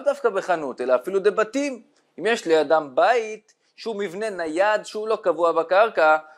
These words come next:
אולי נתיר לו גם כן לסגור את התריס בצורה כזאת שהוא קובע את זה כמו בניין. כמשמע לן, שהסיבה שהתירו בחנות, זה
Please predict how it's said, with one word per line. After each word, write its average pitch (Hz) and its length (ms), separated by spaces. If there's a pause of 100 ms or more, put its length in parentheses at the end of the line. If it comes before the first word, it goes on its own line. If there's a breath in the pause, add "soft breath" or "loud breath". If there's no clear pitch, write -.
(140 loud breath)
אולי 190 280
נתיר 190 420
לו 208 180
גם 220 240
כן 196 320
לסגור 160 520
את 196 120
התריס 180 580
בצורה 170 360
כזאת 180 320
שהוא 170 240
קובע 175 400
את 160 80
זה 156 80
כמו 165 200
בניין. 135 440 (760)
כמשמע 85 480
לן, 202 540 (280)
שהסיבה 143 420
שהתירו 151 440
בחנות, 139 680 (340 soft breath)
זה 120 220